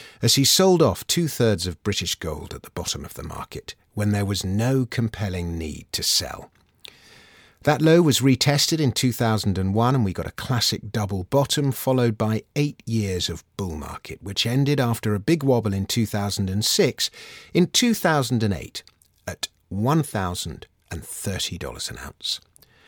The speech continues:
Then the global financial crisis came along. Gold plummeted along with everything else.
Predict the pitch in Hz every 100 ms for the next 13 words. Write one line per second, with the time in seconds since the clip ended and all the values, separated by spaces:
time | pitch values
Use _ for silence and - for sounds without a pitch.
0 | - - - 139 131 135 123 113 - 123
1 | 123 - 104 - 92 - 87 - 104 101
2 | 101 107 123 - - 123 123 - 127 123
3 | 120 135 123 107 107 101 98 98 101 101
4 | 107 -